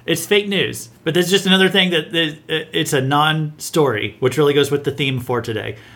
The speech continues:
Here's another thing that is apparently racist, according to Kimberly Parker Tamlin Vesper, known on Twitter as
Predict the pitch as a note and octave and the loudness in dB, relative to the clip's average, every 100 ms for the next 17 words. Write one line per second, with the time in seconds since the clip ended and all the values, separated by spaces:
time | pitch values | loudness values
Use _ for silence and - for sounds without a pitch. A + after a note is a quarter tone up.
0 | - B3 C#4 G#3+ G#3+ A3+ - F#3+ F#3 E3 | 0 2 4 4 6 6 4 0 0 2
1 | D#3 - D3+ D3 - G#3 E3+ D#3 D#3 D3+ | 0 -2 -4 -2 -2 0 2 2 2 0
2 | A#3 - - _ - C3+ E3+ E3+ - D#3+ | -2 -4 -14 _ -6 0 0 0 0 2
3 | D3+ D3+ - - - F3+ F3+ F#3 F#3 F3 | 2 -2 -10 -20 -4 -2 2 2 2 2
4 | E3+ F#3 E3+ E3 E3+ D#3 C#3+ D3 - F#3+ | 2 0 0 -2 -2 -2 -2 -2 0 0
5 | G3+ - - - _ D3 D3+ C#3+ B2 D#3 | -2 -8 -20 -20 _ -2 0 0 0 0
6 | D#3 C3+ B2 | 2 2 -2